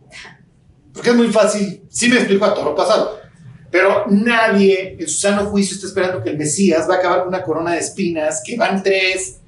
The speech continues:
digo que van cuatro y dos se acaban separando y nada más quedan el padre y el hijo, y el, y el padre mata al hijo. ¿Sí se entiende todo esto?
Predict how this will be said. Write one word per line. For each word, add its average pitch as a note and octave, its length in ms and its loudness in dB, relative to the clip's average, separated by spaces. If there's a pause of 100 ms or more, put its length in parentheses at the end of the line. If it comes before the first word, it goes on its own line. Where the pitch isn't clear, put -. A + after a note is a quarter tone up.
(140)
digo F#3+ 140 2
que F#3 100 -2
van G3+ 220 2
cuatro G3 380 2
y F3+ 60 4
dos E3+ 180 0
se F3+ 60 -2
acaban F3 280 -2
separando F3+ 480 -2
y E3+ 60 -2
nada E3+ 120 -2
más F3 140 -4
quedan F3+ 220 -2
el D3+ 100 -6
padre E3+ 340 0
y D#3+ 40 2
el F3 120 -2
hijo, G3 380 0 (420)
y F#3 120 0
el, F3 380 4
y F3+ 100 -2
el E3+ 120 0
padre G3 500 0
mata G3+ 320 2
al F#3+ 140 2
hijo. G3+ 520 0
¿Sí - 100 -4
se F4 200 -2
entiende E3+ 380 -4
todo D#3 280 -4
esto? E3+ 340 -6